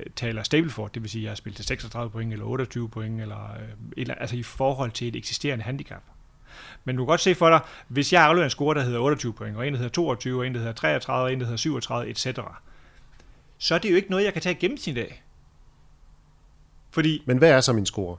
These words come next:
Speaker 1: Præcis.
Speaker 2: i det nye system?
Speaker 1: Det er jo nemlig det. Så når vi siger score, så mener vi faktisk, øh, øh, det nye begreb hedder handicapresultat. Så alle runder i det nye system,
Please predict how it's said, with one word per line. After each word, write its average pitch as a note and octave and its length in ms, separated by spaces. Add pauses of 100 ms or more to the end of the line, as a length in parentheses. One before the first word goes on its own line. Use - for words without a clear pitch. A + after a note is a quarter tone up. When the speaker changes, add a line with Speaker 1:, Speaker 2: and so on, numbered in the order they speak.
Speaker 1:
Præcis. A3 380
Speaker 2:
i B2+ 80
det A2+ 80
nye G#2 140
system? - 340
Speaker 1:
Det E3 100
er D#3 40
jo D3 60
nemlig E3 280
det. D3 140 (260)
Så D#3 240
når D3+ 180
vi C3+ 100
siger A3 260
score, F3+ 400 (220)
så - 160
mener F3+ 280
vi C3+ 140
faktisk, D3+ 500
øh, - 480 (280)
øh, B1+ 200 (1500)
det C3+ 60
nye E3+ 120
begreb E3 260
hedder C#3+ 160
handicapresultat. B2 1160
Så - 180
alle G3 380
runder E3+ 500
i C3+ 120
det C3 120
nye E3 160
system, D3+ 540